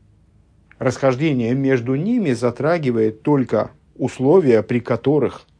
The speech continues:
поручитель расплачивается. Каким образом он расплачивается? Каким образом он,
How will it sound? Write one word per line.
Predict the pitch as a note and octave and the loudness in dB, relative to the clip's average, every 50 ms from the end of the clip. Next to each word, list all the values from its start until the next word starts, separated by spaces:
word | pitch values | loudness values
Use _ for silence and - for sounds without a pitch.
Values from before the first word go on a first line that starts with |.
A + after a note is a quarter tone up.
| _ _ _ _ _ _ _ _ _ _ _ _ _ _ _ _ _ _ - | _ _ _ _ _ _ _ _ _ _ _ _ _ _ _ _ _ _ 0
поручитель | B2+ B2+ B2 A2+ - B2 A2+ - A#2 A2 | 0 0 0 0 -2 -4 -4 -2 -2 0
расплачивается. | G#2+ A2 G#2 - C#3 A#2+ G2+ - F2 F2+ F#2 F2 E2+ - - - - _ _ _ _ _ _ _ _ _ _ _ _ _ _ _ _ _ _ _ _ _ _ _ _ _ _ _ _ _ _ _ _ _ _ _ _ _ _ _ _ _ _ _ _ _ _ _ _ _ _ _ _ _ _ _ _ _ _ _ _ _ _ _ _ _ _ _ _ _ _ _ _ _ _ _ _ _ _ _ _ _ _ _ _ _ _ _ _ _ _ _ _ _ _ _ _ | 0 -2 0 2 2 2 2 0 -2 -4 -6 -6 -8 -10 -14 -18 -18 _ _ _ _ _ _ _ _ _ _ _ _ _ _ _ _ _ _ _ _ _ _ _ _ _ _ _ _ _ _ _ _ _ _ _ _ _ _ _ _ _ _ _ _ _ _ _ _ _ _ _ _ _ _ _ _ _ _ _ _ _ _ _ _ _ _ _ _ _ _ _ _ _ _ _ _ _ _ _ _ _ _ _ _ _ _ _ _ _ _ _ _ _ _ _ _
Каким | - - B2+ B2 E3 D#3 D3+ D#3+ | -2 -2 0 0 0 0 2 2
образом | D#3+ C#3 B2+ A#2 A2 G#2 G2 | 2 4 4 2 2 0 0
он | G2 | 0
расплачивается? | G2 G2+ - - - G#2 F#2+ - F#2+ F2+ F2+ G2 - - - - - _ _ _ _ _ _ _ _ _ _ _ _ _ _ _ _ _ _ _ _ _ _ _ _ _ _ _ _ _ _ _ _ _ _ _ _ _ _ _ _ _ _ _ _ _ _ _ _ _ _ _ _ _ _ _ _ | 0 -2 0 0 0 0 0 0 -4 -6 -8 -8 -10 -12 -14 -16 -16 _ _ _ _ _ _ _ _ _ _ _ _ _ _ _ _ _ _ _ _ _ _ _ _ _ _ _ _ _ _ _ _ _ _ _ _ _ _ _ _ _ _ _ _ _ _ _ _ _ _ _ _ _ _ _ _
Каким | C#3 C3 B2 D3+ C#3+ C#3+ D3 | -2 0 0 2 2 4 4
образом | D#3+ D3 C#3+ C3 A#2+ A#2 B2 B2 A#2 - | 4 6 6 4 6 4 2 2 0 0
он, | - C#3+ C#3+ C3+ B2+ A#2+ A2 | 2 2 4 4 2 0 -2